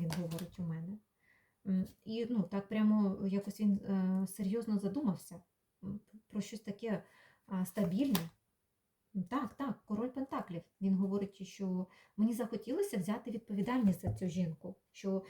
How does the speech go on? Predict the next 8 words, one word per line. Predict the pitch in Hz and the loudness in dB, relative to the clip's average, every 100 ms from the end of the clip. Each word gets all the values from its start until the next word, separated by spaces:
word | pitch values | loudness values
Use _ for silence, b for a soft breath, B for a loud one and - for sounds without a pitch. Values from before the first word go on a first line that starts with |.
| B B | B B
раніше | 196 196 202 294 - | 0 4 6 4 0
такого | 214 - 247 | -4 0 2
в | 220 | 2
нього | 233 220 | 2 2
ніколи | 208 240 233 | 2 0 4
не | 202 | 4
було. | 185 208 202 - - _ _ _ _ _ _ _ _ _ _ - - _ _ _ _ | 4 2 4 2 0 _ _ _ _ _ _ _ _ _ _ -20 -20 _ _ _ _
Так, | 202 165 170 214 | -4 -2 0 -4